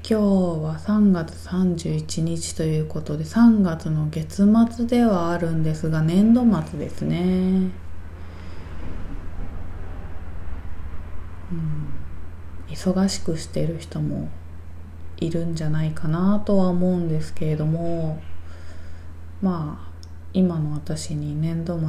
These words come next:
末はそんなに関係ないのでいいんですが、あれですね、明日は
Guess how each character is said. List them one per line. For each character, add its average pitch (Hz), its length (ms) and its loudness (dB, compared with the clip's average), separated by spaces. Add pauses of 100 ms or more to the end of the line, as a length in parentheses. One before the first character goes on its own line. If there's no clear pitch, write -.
(120)
末 - 160 -8
は 151 100 -8
そ 151 160 -4
ん 156 120 0
な 156 100 0
に 151 120 -2
関 170 320 -4
係 170 240 -4
な 165 200 -2
い 160 60 0
の 143 180 -4
で - 220 -6 (720)
い 156 140 0
い 147 40 0
ん 139 120 -2
で 147 100 -4
す - 220 -12
が、 - 280 -4 (1300)
あ 160 100 -8
れ 165 140 2
で 254 160 6
す 247 140 0
ね、 233 400 6 (920)
明 180 60 2
日 - 340 -6
は 165 560 0